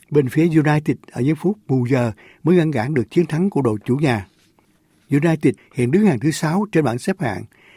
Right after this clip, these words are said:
còn Bournemouth đứng hàng thứ mười ba. Đây là trận đấu cuối cùng của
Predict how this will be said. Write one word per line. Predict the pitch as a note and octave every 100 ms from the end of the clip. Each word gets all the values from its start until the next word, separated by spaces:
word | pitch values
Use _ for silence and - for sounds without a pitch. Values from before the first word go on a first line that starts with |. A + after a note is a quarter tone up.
| _ _
còn | A#2 A2+ G2+ G2+ _ _
Bournemouth | C3+ C#3 F3 - -
đứng | F3+
hàng | B2+ -
thứ | F3+
mười | C#3+ F#2+
ba. | A2+ A2+ - _ _ - _ _ C#3+
Đây | E3
là | C3
trận | C3 C#3
đấu | F#3
cuối | G#3+
cùng | G#3 C3 A2
của | A#2+